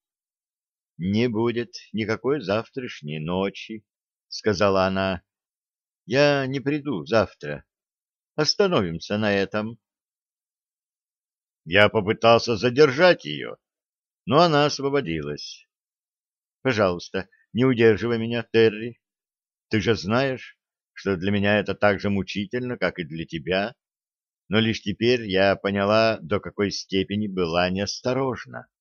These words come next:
Как это ни ужасно, но мы должны прекратить встречи». Она сказала это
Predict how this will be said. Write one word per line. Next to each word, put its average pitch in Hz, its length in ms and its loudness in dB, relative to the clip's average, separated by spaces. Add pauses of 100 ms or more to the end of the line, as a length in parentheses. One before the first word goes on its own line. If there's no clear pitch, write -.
(840)
Как 127 300 2
это 127 320 0
ни 107 100 0
ужасно, 104 920 -2 (580)
но 143 160 0
мы 151 400 0
должны 139 720 0
прекратить 92 560 -4
встречи». - 640 -6 (1300)
Она 165 320 6
сказала 135 580 4
это 123 580 4